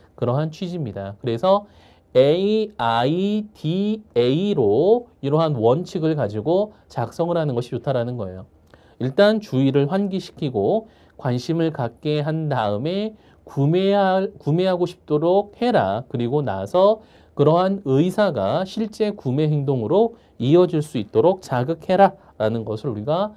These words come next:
A다라고, 아이다라고 이야기를 합니다. 자, 그 다음에 에이비씨디 원칙도 나오기도 해요.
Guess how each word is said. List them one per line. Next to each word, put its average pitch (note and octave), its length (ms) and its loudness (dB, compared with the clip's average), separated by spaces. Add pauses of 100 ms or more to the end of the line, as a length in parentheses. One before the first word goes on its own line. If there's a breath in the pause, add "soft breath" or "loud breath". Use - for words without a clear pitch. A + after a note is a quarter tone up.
(400 loud breath)
A다라고, D3 1040 -2
아이다라고 C3 640 0
이야기를 G#2 360 -6
합니다. B2+ 520 -8 (1400 soft breath)
자, C#3 140 -2
그 E3 80 0
다음에 G3+ 260 6
에이비씨디 F3 720 -2
원칙도 D#3+ 420 -2
나오기도 A#2+ 440 2
해요. G2+ 360 -4